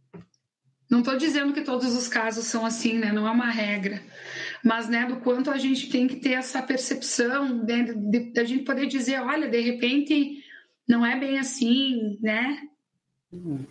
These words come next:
Speaker 2: É, exatamente. Cada caso é um caso, né, Aline? Cada realidade é uma realidade. Mas a gente te agradece, né, imensamente por esse momento. Espero que você tenha gostado também, né, da
Speaker 1: <laughs>
Speaker 2: nossa
Speaker 1: Muito.
Speaker 2: live,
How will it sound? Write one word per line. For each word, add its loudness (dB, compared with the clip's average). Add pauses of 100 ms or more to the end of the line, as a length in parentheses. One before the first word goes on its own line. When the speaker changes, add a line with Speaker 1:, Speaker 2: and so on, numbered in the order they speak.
(100)
Speaker 2:
É, 2
exatamente. 8
Cada 10
caso 10
é 12
um 10
caso, 12
né, 10
Aline? 4
Cada 8
realidade 10
é 12
uma 8
realidade. 6 (540)
Mas 12
a 12
gente 10
te 6
agradece, 12
né, 10
imensamente 4
por 8
esse 6
momento. 6
Espero 10
que 0
você 4
tenha 8
gostado 10
também, 8
né, 6 (380)
da 12
Speaker 1:
<laughs> 8
Speaker 2:
nossa 10
Speaker 1:
Muito. 12
Speaker 2:
live, 10